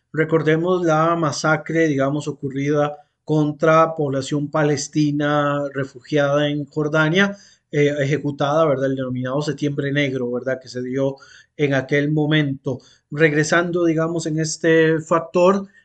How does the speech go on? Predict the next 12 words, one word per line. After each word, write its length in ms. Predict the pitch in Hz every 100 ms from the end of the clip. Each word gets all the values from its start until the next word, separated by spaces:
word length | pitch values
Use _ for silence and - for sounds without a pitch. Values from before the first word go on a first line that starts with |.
| -
la, 680 | 143 143 139 139 139 139 135 143 - _ 143 156 170
el 140 | 151
asentamiento 880 | 147 151 147 143 143 185 196 - 165
de 120 | 156
la 100 | 151
O 100 | 160
L 160 | 170 165
P 280 | 170 170 170 _ _ -
dentro 480 | 160 165 160 180
del 120 | 175 170
territorio 500 | 170 160 160 165 170
libanés, 720 | 170 175 175 190 196 -